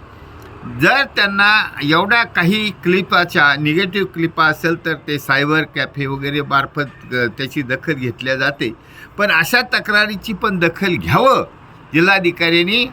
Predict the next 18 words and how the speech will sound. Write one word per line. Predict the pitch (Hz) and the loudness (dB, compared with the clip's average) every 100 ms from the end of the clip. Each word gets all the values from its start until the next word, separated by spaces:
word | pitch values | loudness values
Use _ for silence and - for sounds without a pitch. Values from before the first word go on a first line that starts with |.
| - | -4
आणि | 160 208 | -4 -2
ती | 214 - 240 240 | -4 -6 -4 -2
दखल | 196 185 - 156 160 160 - - - | 0 0 0 0 0 -4 -18 -20 -6
थेट | 220 240 - | -2 -2 -4
निवडणूक | 165 180 220 233 240 196 | -4 0 0 0 -2 2
आयोगाकडे | 180 214 202 220 220 220 226 | 0 0 2 2 2 -4 -2
पाठवायची | 226 190 165 151 131 120 135 | 0 0 2 0 -2 0 -2
आहे. | 95 95 80 - - - - - - - - - - - - | -2 -4 -12 -14 -18 -20 -20 -20 -20 -20 -20 -20 -20 -20 -8
महाराष्ट्र | 107 131 147 208 226 - 220 | 0 2 4 2 0 -2 -6
निवडणूक | 202 202 202 196 185 | -4 -2 -2 -2 0
आयोगाकडे | 185 180 180 180 185 180 | 2 2 -2 -2 -4 -2
पाठवायची | 165 151 160 156 - | -2 -2 -2 -4 -2
आहे, | 156 156 180 170 | 0 2 2 2
राज्य | 143 147 180 | 2 2 2
निवडणूक | 175 165 165 160 151 | 2 2 0 -2 -2
आयोगाकडे | 143 143 147 139 - 131 | -2 -2 -4 -6 -6 -10
पाठवायची | 127 120 117 127 123 120 | -8 -8 -6 -6 -6 -4
आहे | 120 120 139 | -2 0 -2